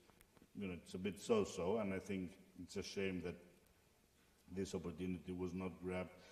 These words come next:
to go more that way. Still, it's good, it's better than before. So all for that. Now, climate change, madam, I, I, I, although I confess that,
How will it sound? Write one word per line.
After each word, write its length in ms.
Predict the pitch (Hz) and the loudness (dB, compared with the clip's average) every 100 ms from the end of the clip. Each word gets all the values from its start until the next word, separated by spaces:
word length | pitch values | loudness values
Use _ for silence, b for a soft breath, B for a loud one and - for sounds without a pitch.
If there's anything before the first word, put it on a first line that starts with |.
| B - | B -8
to 60 | |
go 200 | 92 98 | 2 4
more 240 | 98 104 104 | 6 6 4
that 200 | 92 80 | 2 2
way. 140 | 92 | 2
Still, 360 | 92 - 101 95 92 95 | 2 0 4 4 2 -2
it's 180 | 85 | -6
good, 300 | 85 95 95 95 | -2 4 4 4
it's 120 | 90 | -2
better 320 | - 92 85 78 | 0 -2 -2 -4
than 140 | 85 | -4
before. 460 | 80 - 92 107 165 - - b b b - | -4 -4 2 4 4 -2 -14 b b b -14
So 300 | - 196 196 | 2 2 4
all 180 | 208 220 | 6 6
for 260 | 208 220 220 | 6 2 4
that. 280 | 95 98 - B - | 4 4 0 B 2
Now, 160 | 151 | 4
climate 560 | 156 151 170 180 147 117 | 8 10 10 10 6 6
change, 320 | 123 113 104 107 | 4 4 2 0
madam, 340 | 117 120 113 98 107 | 0 2 0 -2 -2
I, 280 | 104 104 101 - | 0 0 -2 0
I, 300 | 104 104 104 - | 2 2 0 -2
I, 280 | 98 98 - - - - - - | 0 0 0 -6 -16 -20 -20 0
although 300 | 110 92 98 | 4 6 6
I 80 | 95 | 4
confess 640 | 87 98 - 104 101 95 - | 4 2 6 6 6 4 -4
that, 100 | 87 | -6